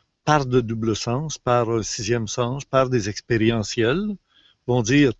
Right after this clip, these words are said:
telle chose, telle chose. Je l'ai vécu, moi je le sais que c'est ça.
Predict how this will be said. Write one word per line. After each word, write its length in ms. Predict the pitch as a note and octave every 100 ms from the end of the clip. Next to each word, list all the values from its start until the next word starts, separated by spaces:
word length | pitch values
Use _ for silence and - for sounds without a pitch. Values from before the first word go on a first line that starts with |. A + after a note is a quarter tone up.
| -
telle 200 | D#3 C#3+
chose, 360 | - C#3+ A2+
telle 120 | -
chose. 280 | A#2+ D#3 D3
Je 100 | A2
l'ai 180 | G3+ G#3
vécu, 340 | E3+ C#3+ F#3
moi 240 | F#3 C#3+ G3
je 100 | C#3
le 60 |
sais 180 | A2 -
que 80 | C#3
c'est 120 | A2+
ça. 180 | F#2+ G#2